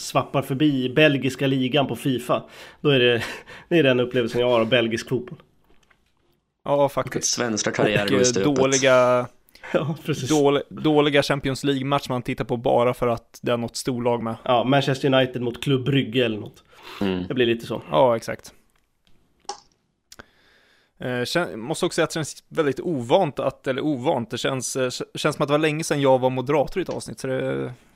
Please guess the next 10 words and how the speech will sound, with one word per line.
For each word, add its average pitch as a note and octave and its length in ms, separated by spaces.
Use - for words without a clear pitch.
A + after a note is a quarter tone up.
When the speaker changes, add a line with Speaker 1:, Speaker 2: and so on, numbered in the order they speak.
Speaker 2:
fastän C3 260
det, C#3 220
det C#3+ 100
är - 20
lite D3+ 160
uppvärmning C#3 600
Speaker 1:
Ja, D#3+ 260
kul. - 280
Speaker 2:
här C3+ 100
inledningsvis. A#2+ 680